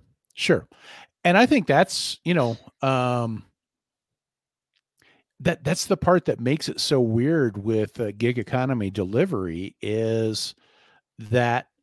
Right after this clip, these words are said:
there's not much of an option for most customers if the service is really crappy. And, you know, d-,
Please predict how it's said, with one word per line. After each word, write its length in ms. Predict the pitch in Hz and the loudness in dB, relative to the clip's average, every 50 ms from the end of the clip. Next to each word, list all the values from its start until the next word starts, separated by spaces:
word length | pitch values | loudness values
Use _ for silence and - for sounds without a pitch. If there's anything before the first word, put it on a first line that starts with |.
| _ _ _ - - | _ _ _ -14 -4
there's 360 | 117 160 190 254 233 170 143 | 2 4 4 4 4 0 -2
not 420 | 127 120 120 160 240 269 214 - _ _ _ _ _ _ _ _ - | -4 -2 0 0 0 -2 -4 -6 _ _ _ _ _ _ _ _ -10
much 500 | 175 147 135 135 139 139 - - - - | -8 -4 -2 0 -2 -2 -2 -4 -2 -2
of 160 | 131 113 110 | -2 0 0
an 140 | 117 117 - _ - | -2 -4 -4 _ -6
option 600 | 117 110 113 123 - - - - 123 110 107 107 | -4 -2 -2 -2 -2 -4 -4 -2 -2 -2 -2 -6
for 200 | - - 123 110 | -8 -8 -6 -4
most 320 | 113 127 135 139 - - | 0 2 0 0 0 -4
customers 800 | - - 160 196 208 - - - 110 95 95 92 95 123 - - _ _ _ _ _ _ _ _ _ _ _ _ _ _ _ _ _ _ _ - | -4 0 0 0 0 -2 -4 -8 -6 -6 -6 -6 -6 -8 -10 -12 _ _ _ _ _ _ _ _ _ _ _ _ _ _ _ _ _ _ _ -2
if 320 | 143 151 180 202 196 - - | 2 4 4 4 2 0 -6
the 100 | 165 143 | -6 -4
service 500 | - - - 123 113 107 120 117 - - | -4 -2 -2 -2 -2 -2 -4 -6 -6 -6
is 200 | 104 92 98 104 | -8 -10 -8 -8
really 280 | 104 107 104 104 104 | -6 -6 -4 -4 -6
crappy. 560 | - - - 117 127 180 - - - 60 - _ _ _ _ _ _ _ _ _ _ _ _ - | -6 -6 -6 -4 -4 -6 -8 -10 -14 -14 -16 _ _ _ _ _ _ _ _ _ _ _ _ -6
And, 640 | 127 123 123 123 120 123 123 123 120 120 123 120 - _ _ _ _ _ _ _ - | -2 -2 0 0 0 0 0 0 -2 -2 -4 -6 -10 _ _ _ _ _ _ _ -8
you 160 | - 117 117 | -4 -4 -2
know, 300 | 123 113 110 104 95 - _ - | -2 -2 -2 -4 -6 -10 _ -20
d-, 100 | 110 - | -20 -20